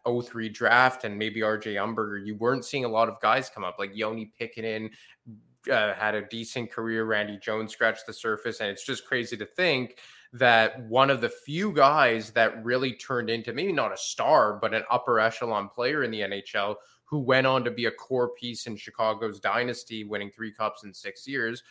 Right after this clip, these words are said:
obviously not accounting for the off-ice stuff. But, you know, it, it's crazy that they traded him away. And for Matt Ellison of all sorts, and I believe a draft pick was thrown in there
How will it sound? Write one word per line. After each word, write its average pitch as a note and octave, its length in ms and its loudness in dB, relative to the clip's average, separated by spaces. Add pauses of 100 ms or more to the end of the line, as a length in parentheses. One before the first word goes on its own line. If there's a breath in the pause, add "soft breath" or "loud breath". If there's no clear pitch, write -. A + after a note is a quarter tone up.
(220 soft breath)
obviously G#2 540 -2
not G2 220 0
accounting G2 400 -4
for F#2+ 300 -6 (200)
the G#2 100 -8
off-ice G2+ 460 0
stuff. F#3+ 380 -4 (320 soft breath)
But, B2 400 2 (380)
you C#3 140 0
know, B2 220 4
it, A#2+ 220 -6
it's A#2+ 180 -4
crazy C3+ 380 -2
that B2 180 0
they D#3 80 -2
traded B2 320 -2
him A#2+ 100 0
away. A#2+ 300 -2
And B2+ 100 -2
for B2+ 120 -2
Matt G#2+ 340 -6 (140)
Ellison C#3+ 640 -6 (100)
of A2 140 -12
all G#2 180 -6
sorts, - 380 -12
and A2 100 -4
I G#2+ 40 -4
believe A2+ 380 -6
a A#2 40 -4
draft A2 440 4
pick A#2 160 -6
was A#2 140 -12
thrown A2+ 260 -4
in A2 140 -2
there A2 320 0